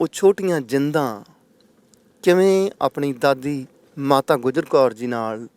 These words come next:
ਪਰਿਵਾਰ ਵਿਛੋੜੇ ਤੋਂ ਬਾਅਦ, ਆਪਣੇ ਪਿਤਾ ਜੀ ਤੋਂ ਵਿਛੜ ਕੇ, ਆਪਣੇ ਵੱਡੇ ਭਾਈ ਸਾਹਿਬਾਂ ਤੋਂ ਵਿਛੜ ਕੇ, ਦਾਦੀ ਮਾਂ ਦੇ ਨਾਲ ਇਹਨਾਂ ਵਿਖੜੇ ਪੈਂਡਿਆਂ ਤੋਂ ਕਿਵੇਂ ਲੰਘ ਕੇ ਸਰਸਾ ਨੂੰ, ਸਰਸਾ ਦੇ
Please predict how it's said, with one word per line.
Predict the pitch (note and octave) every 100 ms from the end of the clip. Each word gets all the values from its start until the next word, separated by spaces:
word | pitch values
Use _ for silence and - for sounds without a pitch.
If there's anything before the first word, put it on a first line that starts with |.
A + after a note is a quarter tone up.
| _ _ _ _
ਪਰਿਵਾਰ | D3+ C3+ C3+ D3
ਵਿਛੋੜੇ | C#3 - C#3 C3+ D#3+
ਤੋਂ | -
ਬਾਅਦ, | B2+ A#2+ B2+ B2
ਆਪਣੇ | C#3 C#3 C#3
ਪਿਤਾ | B2+ D3+ G3
ਜੀ | F3 D#3
ਤੋਂ | -
ਵਿਛੜ | A#2+ B2 - E3
ਕੇ, | D3 - A2 -
ਆਪਣੇ | - D#3+ D3+
ਵੱਡੇ | C#3 D3+ E3+ E3
ਭਾਈ | E3 A#2+
ਸਾਹਿਬਾਂ | A#2 D3+ D3+ E3+ D3+
ਤੋਂ | D3
ਵਿਛੜ | A2+ - - A2+
ਕੇ, | - - - _ C3+
ਦਾਦੀ | D3+ C#3+ D#3
ਮਾਂ | C#3+ C#3+
ਦੇ | D#3
ਨਾਲ | D3+ C3+ C3+ C#3
ਇਹਨਾਂ | D#3+ D3 C3
ਵਿਖੜੇ | C#3 - D3 C#3
ਪੈਂਡਿਆਂ | - E3+ F3 F3+ F3+ D#3+
ਤੋਂ | C#3 - A2+ - - _ -
ਕਿਵੇਂ | G3+ G3+
ਲੰਘ | C#3 D#3 A3 -
ਕੇ | F3+ C#3+ C3 C3+ - _
ਸਰਸਾ | - G3 E3+ - F#3+
ਨੂੰ, | F#3+ E3 E3 E3 -
ਸਰਸਾ | - D#3 - D#3+
ਦੇ | D3+